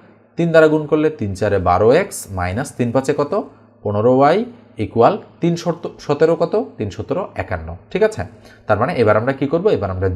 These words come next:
যোগ করব। কেন? কেননা এই যে প্লাস মাইনাস আছে, কাটা যাবে, এবার কাটা গেল। তাহলে বারো আর দশে কত? বাইশ এক্স equal একান্ন, আর পনেরো কত হয়? পাঁচ আর একে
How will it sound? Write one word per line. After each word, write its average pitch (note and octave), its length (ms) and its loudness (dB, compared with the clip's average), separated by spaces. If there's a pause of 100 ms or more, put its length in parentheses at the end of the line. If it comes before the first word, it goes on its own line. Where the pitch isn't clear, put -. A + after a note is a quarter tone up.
যোগ C#3 140 8 (140)
করব। E2+ 180 0 (160)
কেন? D3 140 -2 (360)
কেননা F#3 240 2 (160)
এই E3+ 100 4
যে E3+ 120 2
প্লাস D#3 260 0
মাইনাস D3 260 -2
আছে, C#3+ 260 -4
কাটা C#3 240 2
যাবে, C3+ 220 4
এবার C3 160 0 (220)
কাটা C3 220 2
গেল। B2+ 100 2 (360)
তাহলে A#2+ 240 2
বারো A#2 200 6
আর A#2+ 140 2
দশে - 240 -4
কত? A#2 140 -2 (460)
বাইশ A2+ 240 2 (100)
এক্স C3 160 -6 (180)
equal A#2 280 2 (420)
একান্ন, C3 280 2 (300)
আর A#2+ 160 4
পনেরো B2 320 2
কত A#2 100 -2 (100)
হয়? G#2+ 180 0
পাঁচ G#2+ 180 0
আর A2 120 2
একে A2+ 120 -2